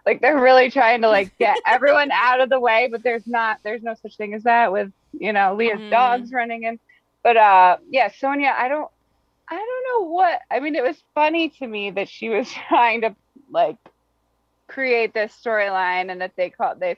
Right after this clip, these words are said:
Speaker 1: figured it all out and it wasn't, and that she could still laugh at herself. I mean, some of the housewives might have been like, "Screw you," you know, went off.
Speaker 2: Mm-hmm.
Speaker 1: And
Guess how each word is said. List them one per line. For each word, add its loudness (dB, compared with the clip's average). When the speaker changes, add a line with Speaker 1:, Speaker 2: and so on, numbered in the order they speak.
Speaker 1:
figured -8
it -4
all 0
out -2
and -10
it -12
wasn't, -12
and -8
that -4
she -2
could -4
still 2
laugh 2
at -4
herself. 0
I -2
mean, -8
some -4
of -8
the -4
housewives -4
might -4
have -10
been -6
like, -4
"Screw -10
you," -8
you -8
know, -2
went -2
off. 0
Speaker 2:
Mm-hmm. -10
Speaker 1:
And -8